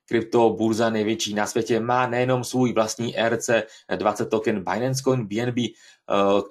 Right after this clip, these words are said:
ale má právě i ten stablecoin zvaný B U S D, čili Binance U S D, ve spolu-, ve spolupráci se společností Paxos,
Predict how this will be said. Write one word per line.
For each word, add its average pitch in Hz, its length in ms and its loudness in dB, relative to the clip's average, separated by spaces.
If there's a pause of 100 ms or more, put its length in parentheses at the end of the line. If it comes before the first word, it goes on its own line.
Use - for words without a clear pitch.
ale 113 260 2
má 107 240 2
právě 104 380 0
i - 120 -4
ten 98 220 -4
stablecoin 101 720 0
zvaný 98 280 -2 (200)
B 123 240 0
U 127 40 4
S 123 140 4
D, 110 140 0
čili 107 280 0 (240)
Binance 98 640 -2
U 101 60 4
S 95 180 2
D, 95 220 -4 (200)
ve 104 120 2
spolu-, 104 340 2 (120)
ve 104 120 -2
spolupráci 104 560 0
se 104 200 -2
společností 104 600 -2
Paxos, 117 500 -2